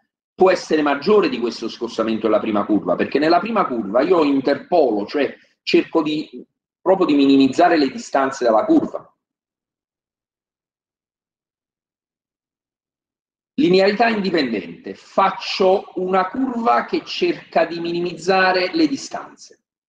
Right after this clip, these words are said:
Questo è ancora migliore, lo scostamento è ancora migliore.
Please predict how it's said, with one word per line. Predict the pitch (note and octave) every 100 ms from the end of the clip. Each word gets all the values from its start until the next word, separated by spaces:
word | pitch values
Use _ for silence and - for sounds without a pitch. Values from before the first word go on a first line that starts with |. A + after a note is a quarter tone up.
| _
Questo | - - -
è | A2+
ancora | A#2 - F3+ C3
migliore, | A#2+ F3 C3 - - _ _ _ _
lo | -
scostamento | A#2 - B2 - D#3 D3
è | C3+
ancora | B2 C3
migliore. | A2+ F#2 D#2+ - -